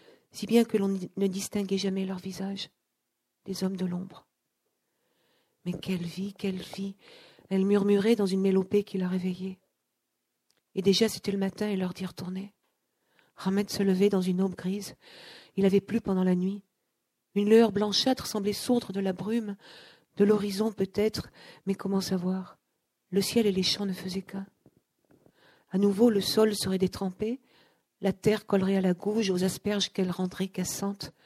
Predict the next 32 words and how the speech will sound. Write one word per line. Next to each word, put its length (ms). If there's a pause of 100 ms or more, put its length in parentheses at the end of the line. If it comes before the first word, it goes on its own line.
(440)
aux 120
seaux 340
et 80
aux 80
pieds 220
qui 140
pèseraient 360
des 120
tonnes. 480 (1300)
Ahmed 320
se 120
raclait 300
la 100
gorge, 460 (340)
craché 320
par 160
la 80
fenêtre 480
du 80
préfabriqué 640
qu'il 180
refermait 380
très 160
vite. 360 (1160)
Le 140
gars 180
déjeunait 500 (280)
en 100
allumant 320
sa 120
première 300
gitane. 540